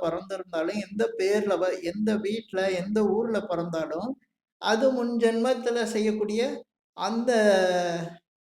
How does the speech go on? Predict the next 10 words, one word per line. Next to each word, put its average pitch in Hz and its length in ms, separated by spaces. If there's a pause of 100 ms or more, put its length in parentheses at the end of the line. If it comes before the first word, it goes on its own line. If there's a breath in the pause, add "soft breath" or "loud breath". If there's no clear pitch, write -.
(420)
தீவினைக்கு 240 600
தகுந்த 247 560
தண்டனையை 214 680
ஒவ்வொரு 247 500 (600)
பிறவியிலையும் 226 640
அந்த 214 320
கஷ்டத்தை 214 500
அனுபவிச்சுக்கிறோம், 208 840 (200)
அனுபவிச்சுக்கிட்டே 220 880
இருக்கும். 143 380